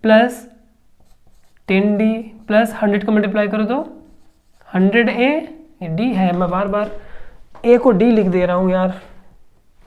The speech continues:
a है प्लस हंड्रेड डी,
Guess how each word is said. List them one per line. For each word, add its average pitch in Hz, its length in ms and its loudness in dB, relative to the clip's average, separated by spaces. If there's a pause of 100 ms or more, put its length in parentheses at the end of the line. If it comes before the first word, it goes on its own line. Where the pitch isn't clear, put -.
(1700)
a 202 200 2
है 196 200 -2 (1000)
प्लस 226 300 0
हंड्रेड 180 460 -4
डी, 147 200 -6